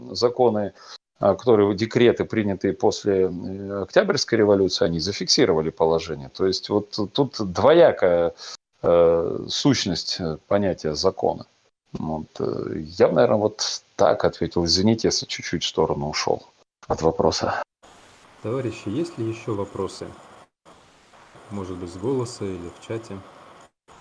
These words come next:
Speaker 2: Я пока запросов не вижу. Ага, вот есть вопрос из чата. Диктатуре пролетариата.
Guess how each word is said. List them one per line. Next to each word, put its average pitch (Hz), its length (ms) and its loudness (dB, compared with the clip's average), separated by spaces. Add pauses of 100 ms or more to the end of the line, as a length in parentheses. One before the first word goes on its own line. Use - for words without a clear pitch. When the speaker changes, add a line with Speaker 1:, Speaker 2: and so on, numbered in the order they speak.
(3000)
Speaker 2:
Я 104 160 -8
пока 107 260 -8
запросов 104 640 -10
не 98 100 -10
вижу. 110 340 -8 (520)
Ага, 98 180 -6
вот 113 240 -6
есть 113 200 -4
вопрос 110 500 -8 (240)
из 101 140 -14
чата. 90 360 -10 (880)
Диктатуре 113 520 -4
пролетариата. 104 880 -4